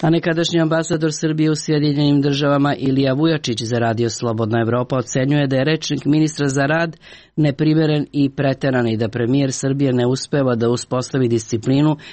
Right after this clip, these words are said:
kad je reč o tome koji ministar šta govori. Smatra ipak da to neće poremetiti odnose između dve zemlje. Rastuća teorija zavere uperena protiv američkog diplomate po Vujačićevom mišljenju služi kao magla kojom se prekriva navodna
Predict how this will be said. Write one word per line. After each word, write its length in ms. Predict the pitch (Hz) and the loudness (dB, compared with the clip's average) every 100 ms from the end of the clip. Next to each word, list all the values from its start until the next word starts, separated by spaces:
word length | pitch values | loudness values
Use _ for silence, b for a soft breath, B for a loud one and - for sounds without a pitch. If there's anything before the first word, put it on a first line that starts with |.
| B | B
kad 180 | - 160 | -4 0
je 80 | 143 | 2
reč 200 | 139 135 | 0 -2
o 40 | |
tome 280 | 123 131 131 120 | -2 0 0 -2
koji 240 | 131 127 | -2 0
ministar 420 | 117 110 107 117 | 2 0 0 -4
šta 240 | 104 - 107 | -4 -4 -4
govori. 420 | 110 104 104 104 B B - | -2 -2 -2 -4 B B -14
Smatra 540 | - 139 127 120 123 | -4 0 0 0 0
ipak 260 | 123 131 139 | 0 -2 -2
da 100 | 135 | -2
to 160 | 160 151 | 0 0
neće 320 | 135 110 113 | 0 0 -2
poremetiti 600 | 113 113 110 110 110 113 | -2 0 0 -2 -2 -2
odnose 360 | 107 110 104 110 | 0 0 -2 -2
između 340 | 107 107 107 | 0 0 0
dve 200 | 113 107 | 0 0
zemlje. 380 | 107 117 113 107 B B B | 0 0 0 -4 B B B
Rastuća 520 | 139 135 117 131 127 | -2 -2 -4 -4 -2
teorija 460 | 113 139 131 135 123 | -2 0 2 2 0
zavere 540 | 120 147 151 143 139 135 | 0 0 0 0 0 0
uperena 480 | 139 147 135 127 | -2 -2 0 0
protiv 320 | 120 120 127 123 | -2 -2 0 2
američkog 500 | 131 139 135 127 117 | 2 0 0 -2 -2
diplomate 600 | 113 139 135 143 139 127 | -2 0 0 0 -2 -2
po 120 | 123 | -2
Vujačićevom 760 | 120 139 135 123 - 107 110 | 0 0 0 -4 -2 -2 0
mišljenju 440 | 117 139 165 165 165 B B B | 0 0 2 2 2 B B B
služi 420 | - 175 170 151 143 | -6 0 2 0 -2
kao 240 | 151 143 | -2 0
magla 440 | 135 135 127 113 | 2 0 0 -4
kojom 300 | 107 120 117 | -2 -2 -2
se 160 | 113 120 | -2 -4
prekriva 600 | 120 123 120 139 143 135 | -2 -4 -2 -2 0 0
navodna 600 | 123 123 123 131 123 | 0 0 0 0 -2